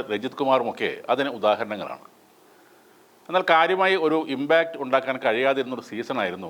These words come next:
ജിൻഡോ മത്സരിച്ച ആറാമത്തെ ബിഗ് ബോസ്. അന്ന് വിന്നറായ ജിൻഡോക്കെതിരെ ഗുരുതരമായ പല ആരോപണങ്ങളും ഉയർന്നു വന്നിരുന്നു. ആലപ്പുഴ ഹൈബ്രിഡ് കഞ്ചാവ് കേസിൽ എക്സൈസ് ജിൻഡോക്ക് നോട്ടീസ് നൽകിയിരുന്നു. അതിനെ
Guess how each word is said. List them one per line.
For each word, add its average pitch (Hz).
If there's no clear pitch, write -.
ജിൻഡോ 127
മത്സരിച്ച 101
ആറാമത്തെ 135
ബിഗ് 76
ബോസ്. -
അന്ന് 170
വിന്നറായ 170
ജിൻഡോക്കെതിരെ 123
ഗുരുതരമായ 156
പല 127
ആരോപണങ്ങളും 139
ഉയർന്നു 98
വന്നിരുന്നു. -
ആലപ്പുഴ 143
ഹൈബ്രിഡ് 139
കഞ്ചാവ് 131
കേസിൽ 117
എക്സൈസ് 151
ജിൻഡോക്ക് 139
നോട്ടീസ് -
നൽകിയിരുന്നു. -
അതിനെ 156